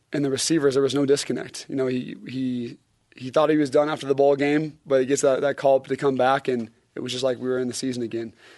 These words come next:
And so it was able to help the defense 'cause he has a cannon for an arm. The defense has to be completely ready to play with him 'cause he can throw it deep. And it stretched the, stretched the field for us.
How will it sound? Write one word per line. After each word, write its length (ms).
And 120
so 360
it 20
was 120
able 120
to 60
help 120
the 80
defense 400
'cause 120
he 60
has 100
a 60
cannon 380
for 140
an 80
arm. 380
The 80
defense 320
has 140
to 60
be 100
completely 580
ready 200
to 80
play 180
with 120
him 180
'cause 180
he 80
can 120
throw 180
it 80
deep. 220
And 260
it 100
stretched 280
the, 160
stretched 240
the 80
field 260
for 200
us. 220